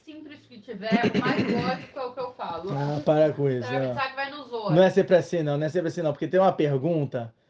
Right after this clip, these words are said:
Speaker 2: há não muito tempo, no grupo de per-, grupo de dúvidas, participe você também. No grupo de dúvidas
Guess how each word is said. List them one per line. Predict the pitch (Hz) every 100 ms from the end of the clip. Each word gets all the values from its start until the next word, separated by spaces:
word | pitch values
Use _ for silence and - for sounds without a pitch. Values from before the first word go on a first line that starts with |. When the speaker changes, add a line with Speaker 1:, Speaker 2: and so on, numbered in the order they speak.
| _ _
Speaker 2:
há | -
não | 139 190 220
muito | 190 185
tempo, | 180 156
no | 151
grupo | 143 180 147
de | -
per-, | 160
grupo | 180 359 220
de | 220
dúvidas, | 185 190 160
participe | - 165 190
você | 160 147
também. | 139 127 113 - - - -
No | 151
grupo | 156 196 -
de | 208 196
dúvidas | 165 185 180 160 139